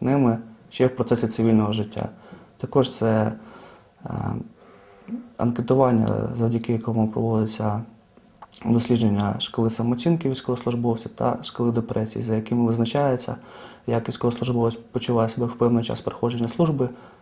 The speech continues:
та в подальшому. Тобто завдяки цим методикам, якщо існує, е, рівень тривожності завищений, то військовослужбовець не допускається до, е, несення вахтової служби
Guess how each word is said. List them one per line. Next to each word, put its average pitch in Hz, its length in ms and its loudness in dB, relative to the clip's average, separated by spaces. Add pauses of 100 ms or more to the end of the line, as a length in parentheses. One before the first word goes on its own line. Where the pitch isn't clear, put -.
(120)
та 135 160 2
в - 160 -4
подальшому. 117 760 -2
Тобто - 280 -4
завдяки 123 340 0
цим 123 240 -2
методикам, 131 580 2
якщо 120 360 0 (500)
існує, 117 540 -2 (1120)
е, - 60 -4 (160)
рівень 117 240 4
тривожності 113 640 0 (200)
завищений, 127 500 0
то 120 160 -2
військовослужбовець 120 680 2
не 117 60 0
допускається 113 600 0
до, 110 280 -2 (540)
е, - 40 -8 (140)
несення 110 720 2
вахтової 113 460 2
служби 131 500 0